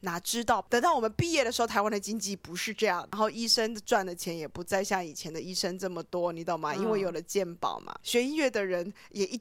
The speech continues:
Speaker 1: 大堆，因为我们这一代就是台湾当初狂设音乐班的，现在音乐家太多。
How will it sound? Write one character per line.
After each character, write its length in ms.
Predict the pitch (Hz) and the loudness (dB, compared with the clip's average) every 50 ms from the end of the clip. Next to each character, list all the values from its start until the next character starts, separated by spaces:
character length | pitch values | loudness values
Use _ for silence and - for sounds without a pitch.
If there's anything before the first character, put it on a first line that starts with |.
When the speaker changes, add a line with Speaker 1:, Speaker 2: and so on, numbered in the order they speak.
| - - | 0 2
Speaker 1:
大 240 | - 262 220 220 220 | 4 4 4 2 2
堆， 360 | 214 - 233 220 208 214 220 | 2 2 2 4 4 2 0
因 180 | 247 277 302 | 0 0 2
为 220 | 285 285 262 233 - - | 2 2 2 0 -2 -6
我 80 | - 202 | -8 -4
们 120 | 185 196 | -4 -2
这 140 | 202 247 240 | 2 2 2
一 80 | 240 | 2
代 180 | 226 240 233 214 | 4 2 2 2
就 140 | 208 208 208 | 2 0 0
是 300 | - - 208 208 190 180 | 0 0 0 0 -2 -2
台 280 | - - - 180 165 165 | -4 -4 -4 -2 -2 0
湾 300 | 175 190 190 185 185 196 | 2 2 2 2 0 0
当 240 | 190 202 185 185 185 | -2 0 0 0 -4
初 240 | - - - 185 - - _ | -6 -8 -10 -10 -12 -2 _
狂 400 | - - - 185 175 170 202 247 | 0 0 2 2 2 2 2 2
设 280 | - - - 247 208 - | 2 4 4 4 2 2
音 200 | - 208 202 202 | -4 -6 -4 -2
乐 140 | 196 180 156 | -2 -2 -2
班 260 | - - 139 143 139 | -2 -4 -6 -6 -6
的， 160 | 117 117 82 - - - | -10 -12 -12 -12 -16 -4
现 240 | - - 302 277 247 | -2 2 2 2 2
在 160 | 208 240 202 | 4 2 2
音 120 | - 226 220 | 2 0 -2
乐 120 | 220 202 | -2 -2
家 220 | 185 - 185 165 151 | 0 -2 -2 -2 -2
太 440 | - - - 208 202 196 156 123 - | -4 -8 -10 -4 -2 -2 -2 -2 -4
多。 360 | - - 139 82 - 101 - | -8 -8 -10 -8 -8 -10 -14